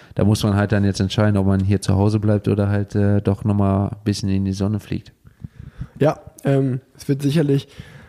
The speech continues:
Speaker 2: ein sehr, sehr spannender Winter werden. Ich halte euch auf dem Laufenden, wie es bei mir läuft. Äh,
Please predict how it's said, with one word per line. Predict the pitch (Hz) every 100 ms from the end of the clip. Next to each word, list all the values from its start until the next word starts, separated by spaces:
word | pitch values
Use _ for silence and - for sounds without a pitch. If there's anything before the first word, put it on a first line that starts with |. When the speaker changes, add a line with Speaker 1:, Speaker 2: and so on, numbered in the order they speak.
| -
Speaker 2:
ein | 117
sehr, | 120 139 139
sehr | 151 127 127 -
spannender | - - - 135 151 135
Winter | 123 143 131
werden. | 117 113 120 135 -
Ich | 120 127
halte | 127
euch | 127 127
auf | -
dem | 120
Laufenden, | 127 139 120 117
wie |
es | -
bei | 123
mir | 127 135
läuft. | 123 131 - -
Äh, | 120